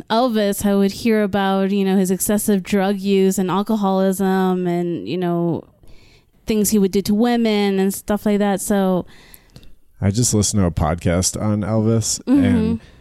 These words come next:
Speaker 2: it talked about his, like, cultural appropriation to a whole new level.
Speaker 1: Yes.
Speaker 2: Like, most of his music wasn't written by him.
Speaker 1: Mm-hmm.
Speaker 2: It was almost completely stolen from
Speaker 1: Yeah.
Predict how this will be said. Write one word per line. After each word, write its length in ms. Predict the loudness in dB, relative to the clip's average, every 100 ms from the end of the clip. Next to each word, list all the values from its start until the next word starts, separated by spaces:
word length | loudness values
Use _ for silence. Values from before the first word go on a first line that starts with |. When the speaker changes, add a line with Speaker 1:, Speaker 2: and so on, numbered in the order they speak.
| -20 -20 -10 -4
Speaker 2:
it 120 | -2
talked 320 | 0 0 0
about 300 | -2 0 2
his, 260 | 2 2 2
like, 180 | -2 -2
cultural 460 | -2 -2 0 0
appropriation 840 | 2 0 0 -2 -2 -2 -4 -4 -6
to 200 | -6 -4
a 60 |
whole 420 | -6 -4 -2 0 -2
new 180 | -4 -4
level. 580 | -4 -6 -6 -6 -8 -4
Speaker 1:
Yes. 400 | -2 -2 -4 -8 -2
Speaker 2:
Like, 280 | 0 0
most 500 | 0 0 2 2 0
of 120 | 0 2
his 180 | 0
music 400 | 0 0 0 0
wasn't 360 | 0 0 0 -2
written 580 | -2 -2 -4 -8 -8 -6
by 200 | -2 0
him. 380 | 0 0 -2 0
Speaker 1:
Mm-hmm. 260 | 2 2 2 -2 -10
Speaker 2:
It 100 | 0 2
was 240 | 2 0
almost 420 | 0 0 2 0
completely 420 | -2 -4 -2 0 0
stolen 640 | -2 -2 -2 -2 -4 -8
from 280 | -8 -2 2
Speaker 1:
Yeah. 300 | 2 0